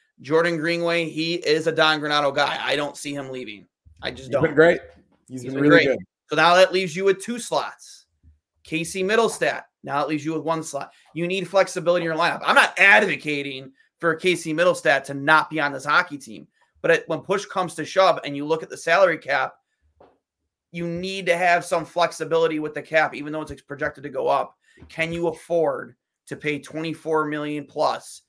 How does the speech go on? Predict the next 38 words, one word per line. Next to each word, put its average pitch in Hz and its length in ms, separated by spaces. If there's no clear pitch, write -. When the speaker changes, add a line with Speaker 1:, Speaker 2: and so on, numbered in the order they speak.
Speaker 1:
to 143 100
the, 143 140
or 143 200
twenty-one 160 720
to 139 80
twenty-four 160 480
million, 139 580
maybe 151 260
more, 139 320
who 147 100
knows, 135 520
to 160 120
those 156 280
three 156 180
guys? - 500
Speaker 2:
I 127 60
mean, 127 160
three 139 200
of 135 80
your 123 100
best 110 200
players. 110 360
So 113 380
I - 120
Speaker 1:
I - 20
don't 185 100
Speaker 2:
think 190 80
you 175 80
Speaker 1:
disagree 160 220
Speaker 2:
can. 196 60
Speaker 1:
with 185 160
you. - 180
I 143 80
don't 151 100
Speaker 2:
Yeah. - 80
Speaker 1:
disagree 160 260
with - 100
you. - 100